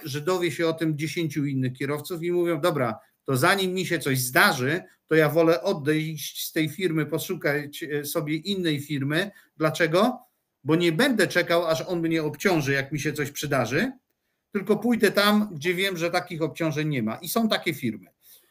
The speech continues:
Czy to jest, m, e, pozytywny wpływ, e, właściciela? Nie,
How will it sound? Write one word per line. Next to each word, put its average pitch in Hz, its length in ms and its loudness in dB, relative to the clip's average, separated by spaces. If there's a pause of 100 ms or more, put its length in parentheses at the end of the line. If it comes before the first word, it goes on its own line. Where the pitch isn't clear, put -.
(380)
Czy 185 160 -2
to 214 120 8
jest, 208 320 4 (680)
m, 170 180 -4
e, 175 800 0 (300)
pozytywny 185 580 0
wpływ, 185 380 4
e, 165 260 2
właściciela? 170 840 -2
Nie, 180 320 0